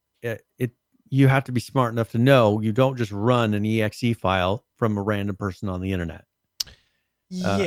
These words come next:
Speaker 1: it's just like email. <laughs> It's just like downloading
Speaker 2: <clears throat>
Speaker 1: something off of a website. It, how much of this is really Discord's issue versus you're just dealing with general, sometimes not highly knowledgeable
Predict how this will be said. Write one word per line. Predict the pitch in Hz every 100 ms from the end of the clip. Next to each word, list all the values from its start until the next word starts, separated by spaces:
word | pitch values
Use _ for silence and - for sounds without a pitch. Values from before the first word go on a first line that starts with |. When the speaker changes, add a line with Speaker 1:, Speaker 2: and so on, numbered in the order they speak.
| 131
Speaker 1:
it's | 110
just | - 131
like | - 123
email. | 123 123 107 101 107 143 _
<laughs> | - -
It's | - 113
just | - 120 -
like | 120
downloading | 107 101 113 117 123
Speaker 2:
<clears throat> |
Speaker 1:
something | 123 117 127
off | 120 -
of | 117
a | 113
website. | 110 131 123 - 92 104 _ _ _ _ _ _ _ _
It, | - 113 _ 131
how | 123 147
much | 151 147
of | 127
this | 131 127 -
is | 120 104
really | 107 131 131 120 104 104 _ _ _ _
Discord's | 107 135 - - 113 104 95
issue | 98 - 101 98
versus | 104 107 104 113 101 - _ _ - - - _ 143
you're | 120 120
just | 117 -
dealing | 120 131 131
with | 117 107
general, | 98 98 113 120 123 123 117 127
sometimes | - 110 117 110 107
not | 113 107 101 113 _
highly | - - 104 107 120
knowledgeable | 107 98 101 98 107 117 110 117